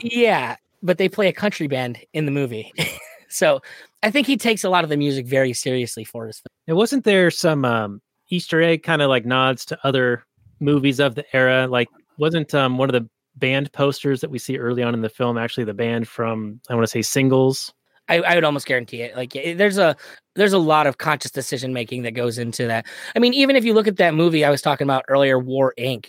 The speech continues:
Speaker 1: like, there's a lot of music that kind of i-, is part of the storyline, even in that movie. Same thing with, like, uh, Grosse Pointe Blank. Like, so much of that movie is based around song lyrics and things like that.
Speaker 2: Right, and so, Robert, this is why I kinda figured that you would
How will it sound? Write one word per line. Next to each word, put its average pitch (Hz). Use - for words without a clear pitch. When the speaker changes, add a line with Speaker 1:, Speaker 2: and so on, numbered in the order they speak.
Speaker 1:
like, 170
there's 196
a 196
lot 185
of 151
music 156
that 143
kind 143
of 127
i-, 147
is 143
part 190
of 156
the 143
storyline, 131
even 117
in 113
that 117
movie. 110
Same 196
thing 170
with, 147
like, 135
uh, 131
Grosse 147
Pointe 143
Blank. 123
Like, 131
so 185
much 175
of 156
that 147
movie 143
is 120
based 139
around 127
song 131
lyrics 123
and 113
things 127
like 117
that. 110
Speaker 2:
Right, 175
and 147
so, 190
Robert, 175
this 208
is -
why 185
I 156
kinda 156
figured 139
that 131
you 131
would 127